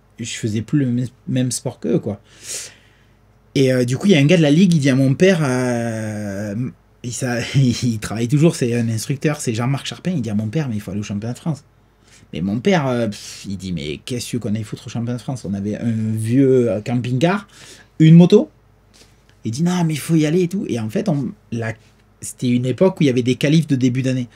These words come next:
Donc on va à la course, elle était, euh, à Voart, pas très loin d'ici. Il pleuvait tout le week-end. Donc déjà, on arrive, nous, euh, moi, de, du sud, la pluie, tu vois, c'était pas mon fort déjà.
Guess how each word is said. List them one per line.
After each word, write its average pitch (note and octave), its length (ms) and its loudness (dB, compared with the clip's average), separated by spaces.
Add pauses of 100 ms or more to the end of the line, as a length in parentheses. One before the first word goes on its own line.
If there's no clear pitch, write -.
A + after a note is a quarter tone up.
(360)
Donc B2+ 220 2
on C3 100 2
va C3 100 0
à C3 40 -2
la A#2 140 -4
course, - 280 -4
elle B2+ 120 -2
était, A2+ 320 -4
euh, G#2 920 -6
à G2+ 140 -12 (220)
Voart, A#2 320 -6 (280)
pas A2 120 -10
très - 180 -10
loin A2 100 -6
d'ici. G#2+ 440 -6 (1900)
Il A#2+ 100 -6
pleuvait C3+ 380 2
tout D#3+ 160 -4
le C3+ 60 -4
week-end. C#3+ 300 -4
Donc A2 200 -6
déjà, A#2 260 -6
on A#2+ 40 -4
arrive, A#2 300 -4
nous, B2+ 300 -2
euh, G2+ 200 -2
moi, G#2+ 160 -6
de, G2+ 260 -6
du G2+ 160 -8
sud, A#2+ 260 -8
la F2+ 120 -4
pluie, B2 240 -8
tu A#2+ 100 -10
vois, A2+ 60 -8
c'était - 160 -14
pas G#2 320 -10
mon G2+ 160 -8
fort G2+ 240 -10
déjà. F2+ 160 -14